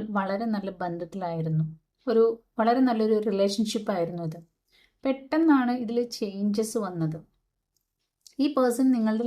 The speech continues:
ലൈഫിലേക്ക് വന്നതിന് ശേഷം നിങ്ങൾ ശരിക്കും ഒരു ഡ്രീം വേൾഡിൽ തന്നെയായിരുന്നു. ഇതുപോലൊരു വ്യക്തിയെ നിങ്ങൾ ലൈഫിൽ ഒരിക്കലും കണ്ടിട്ടില്ല. നിങ്ങൾ തമ്മിൽ ഒരുപാട് ഡിഫറൻസ് ഉണ്ടായിരുന്നു, എങ്കിലും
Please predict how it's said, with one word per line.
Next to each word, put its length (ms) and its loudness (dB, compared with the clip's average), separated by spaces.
ലൈഫിലേക്ക് 440 -4
വന്നതിന് 380 -2
ശേഷം 360 -6
നിങ്ങൾ 180 8
ശരിക്കും 400 2
ഒരു 120 6
ഡ്രീം 340 0
വേൾഡിൽ 380 2
തന്നെയായിരുന്നു. 520 -6
ഇതുപോലൊരു 640 0
വ്യക്തിയെ 380 4
നിങ്ങൾ 260 0
ലൈഫിൽ 340 -2
ഒരിക്കലും 440 0
കണ്ടിട്ടില്ല. 520 -8
നിങ്ങൾ 260 0
തമ്മിൽ 280 2
ഒരുപാട് 500 -2
ഡിഫറൻസ് 540 -4
ഉണ്ടായിരുന്നു, 500 -6
എങ്കിലും 680 2